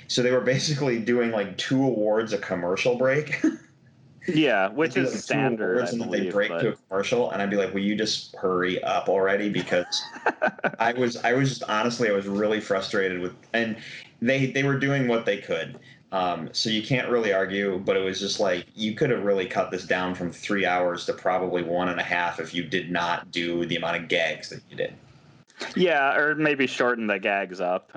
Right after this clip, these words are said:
Speaker 2: Um,
Speaker 1: Yeah,
Speaker 2: I
Speaker 1: or
Speaker 2: didn't, I didn't
Speaker 1: shorten
Speaker 2: watch
Speaker 1: the
Speaker 2: the
Speaker 1: gagging. Shortening the gags are huge. Um,
Speaker 2: Yeah, I didn't watch the Emmys, um, but I've, I've, I've heard about how it was virtual. But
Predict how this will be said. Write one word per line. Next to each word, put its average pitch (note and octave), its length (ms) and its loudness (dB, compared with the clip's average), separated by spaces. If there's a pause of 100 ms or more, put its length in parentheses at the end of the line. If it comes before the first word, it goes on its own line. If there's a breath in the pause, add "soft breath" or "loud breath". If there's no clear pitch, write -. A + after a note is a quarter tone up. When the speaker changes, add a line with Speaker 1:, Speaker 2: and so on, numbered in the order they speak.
Speaker 2:
Um, F2+ 340 -2
Speaker 1:
Yeah, G#2 200 2
Speaker 2:
I C#3+ 100 2
Speaker 1:
or A2 80 2
Speaker 2:
didn't, - 180 -6 (100)
I C#3 80 0
didn't E3+ 180 0
Speaker 1:
shorten D#3 300 2
Speaker 2:
watch A2 100 0
Speaker 1:
the G#2 60 -2
Speaker 2:
the - 20 2
Speaker 1:
gagging. G2 320 0
Shortening G2 600 0
the F#2 80 -4
gags F#2 340 0
are F#2 140 -6
huge. - 600 -6 (380 loud breath)
Um, F#2 260 0
Speaker 2:
Yeah, G#2+ 220 -2 (360 soft breath)
I C3+ 120 2
didn't F3+ 180 -2
watch D3 260 -2
the C3 100 -4
Emmys, A2+ 600 -6
um, F#2+ 760 -4
but B2 200 0
I've, B2+ 160 0
I've, A#2 220 -2
I've A#2 220 -4
heard B2 220 -4
about G#2+ 240 -2
how G#2+ 160 -2
it F2+ 80 -8
was G2 100 -10
virtual. A2+ 640 -2
But G#2 300 -2